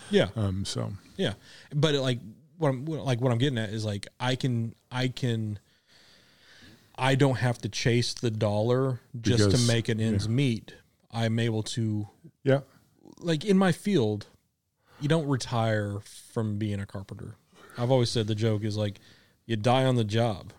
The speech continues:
Speaker 1: just because there is no retirement, there is no four oh one, but it's also one of those things where I never foresee myself giving up this. I'm always gonna be a tinkerer or a toy maker or, you know, something like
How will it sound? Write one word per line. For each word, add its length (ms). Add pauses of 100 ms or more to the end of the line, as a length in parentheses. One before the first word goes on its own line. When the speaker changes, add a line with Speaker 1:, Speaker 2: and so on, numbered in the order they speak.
(160)
Speaker 1:
just 220
because 640
there 200
is 140
no 120
retirement, 680
there 220
is 200
no 460
four 160
oh 40
one, 340
but 300 (540)
it's 140
also 200
one 100
of 40
those 100
things 160
where 160
I 280
never 460
foresee 380
myself 640 (340)
giving 460
up 400 (600)
this. 340
I'm 120
always 240
gonna 160
be 220
a 60
tinkerer 600
or 380 (460)
a 100
toy 340
maker 640
or, 580
you 100
know, 180 (160)
something 520
like 380